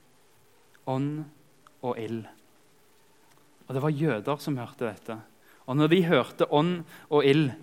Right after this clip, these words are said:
de hørte ånd, så visste de at det er pust. Ordet er pust. Det var sånn Gud blåste liv inn i Adam. De visste at ånd, det er liv.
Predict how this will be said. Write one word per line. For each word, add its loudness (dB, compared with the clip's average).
de -2
hørte -2
ånd, 0
så -12
visste -6
de 2
at -10
det -6
er -16
pust. -10
Ordet 0
er -8
pust. -14
Det -6
var 0
sånn 0
Gud -2
blåste -2
liv 0
inn -2
i -4
Adam. -10
De -6
visste -6
at -12
ånd, -4
det 0
er -2
liv. -8